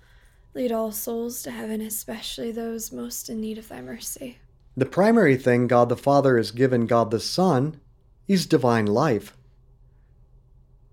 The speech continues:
Speaker 2: John chapter five. "For just as the Father has life in himself, so has he given it to the Son also to have life in himself."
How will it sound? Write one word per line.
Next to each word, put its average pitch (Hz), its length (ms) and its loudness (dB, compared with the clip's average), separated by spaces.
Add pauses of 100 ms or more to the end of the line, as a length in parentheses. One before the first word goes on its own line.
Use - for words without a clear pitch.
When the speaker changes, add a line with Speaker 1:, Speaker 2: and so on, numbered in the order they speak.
(640)
Speaker 2:
John 139 240 2
chapter 131 320 0
five. 139 460 0 (1120)
"For 139 140 4
just 151 320 4
as 139 160 2
the 139 100 -2
Father 151 580 4 (360)
has 110 280 -2
life 131 400 2
in 131 120 0
himself, 120 760 -2 (960)
so 226 360 2
has 202 260 -2
he 208 140 0
given 175 360 2
it 170 140 -4
to 143 100 -6
the 127 100 -4
Son 160 440 0
also 156 640 0 (480)
to - 100 -16
have 113 220 -2
life 120 420 2
in 113 140 -4
himself." 107 720 0